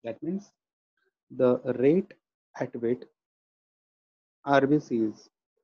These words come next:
will settle. The rate at which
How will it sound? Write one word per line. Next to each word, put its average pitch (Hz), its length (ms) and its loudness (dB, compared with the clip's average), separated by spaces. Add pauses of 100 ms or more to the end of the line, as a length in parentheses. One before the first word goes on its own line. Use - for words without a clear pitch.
(120)
will 113 240 -2
settle. 127 580 -2 (2500)
The 127 100 -2
rate 139 400 0
at 127 180 0
which 165 220 -2